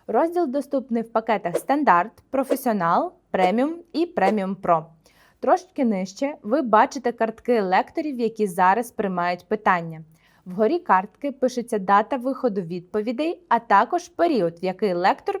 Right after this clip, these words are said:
приймає питання. Також ви можете слідкувати за анонсом наступних лекторів, які будуть приймати питання.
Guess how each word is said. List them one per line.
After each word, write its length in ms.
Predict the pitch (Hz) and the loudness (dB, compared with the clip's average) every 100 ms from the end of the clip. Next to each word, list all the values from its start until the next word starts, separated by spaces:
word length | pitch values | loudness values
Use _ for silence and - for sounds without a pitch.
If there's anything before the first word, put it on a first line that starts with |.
| - | -6
приймає 420 | 233 190 175 180 | -4 -2 -2 -4
питання. 680 | 180 190 190 175 175 165 170 _ - - _ | -4 -4 0 0 -2 -10 -12 _ -20 -20 _
Також 420 | - 247 247 202 208 | 4 4 4 -6 -2
ви 120 | 214 | 0
можете 420 | 233 269 269 285 | 0 -2 -4 -8
слідкувати 800 | 277 262 - 277 233 240 262 294 | -6 -8 -6 2 4 4 2 2
за 120 | 220 | 4
анонсом 760 | 220 214 214 190 240 240 311 | 4 2 0 0 -2 -4 -2
наступних 600 | 294 220 - 190 226 220 | 0 -2 -2 -4 -4 -4
лекторів, 460 | 214 214 262 214 160 | -6 -2 0 0 -4
які 360 | 160 170 233 269 | -6 -6 -4 -4
будуть 480 | 202 190 247 262 | -4 -4 -6 -8
приймати 480 | - 190 170 170 170 | -6 -4 -2 -2 -4
питання. 640 | 190 202 190 175 165 160 | -8 -4 -2 -2 -4 -10